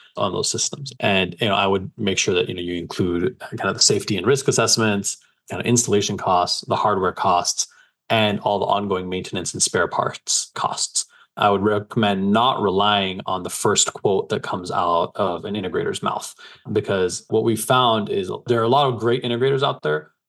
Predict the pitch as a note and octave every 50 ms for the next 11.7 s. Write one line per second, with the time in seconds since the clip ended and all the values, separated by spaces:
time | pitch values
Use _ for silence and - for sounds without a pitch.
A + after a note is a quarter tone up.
0 | _ - B2+ G2+ C3 A2+ G2+ A2+ A#2 - - A#2 G2+ G#2 A2 A#2 A2 G2 G#2 G#2
1 | G2 F#2+ G2+ F#2+ F#2+ F#2+ F#2 - - - G#2 F#2+ F#2+ F#2 - G2 F#2 - - -
2 | C#3+ C#3 A2 F#2+ - A2+ A#2 A#2 G#2+ A2 G#2 F#2+ F#2+ F#2 F2+ F2 - - G2+ G2+
3 | D3 E3+ E3 - - _ _ _ _ _ _ - A#2+ A#2 A#2+ C3+ D3 C3 - C3
4 | A2+ A2+ - - A#2+ B2+ B2 A#2 A2 G#2 G2+ G2 F#2+ F#2+ F2+ F2 - - - A2
5 | G2+ G2 G2 F#2 F#2+ G2 G2 F#2+ F#2 - - - G#2 F#2+ F2+ F2 F2 F2+ F#2+ -
6 | - _ _ - B2 B2 C3 - G3 F3+ D#3 C#3 - - G#2 - A#2 G#2+ G2 -
7 | G2+ F#2+ - - G2 F#2+ F2 F2 G2 - - - - - - A2 - - - -
8 | - - F#3 F3+ D#3 B2+ D#3 D#3 D#3 D#3 D3 D#3 D#3+ D#3+ D#3 D3+ D3+ C#3+ D3 -
9 | - - _ _ _ _ - C3 A#2+ A#2 A2+ A2+ C3+ C3+ C3 B2+ B2+ B2+ C3 -
10 | B2+ A2 A#2 A#2+ A#2+ A2+ A2 F#2+ G2+ F#2+ - - C3 A#2 A#2 A2 G#2+ F#2+ - A#2
11 | A2+ A#2 A#2 A2 - - G#2 G2 F#2 E3 - - A#2+ -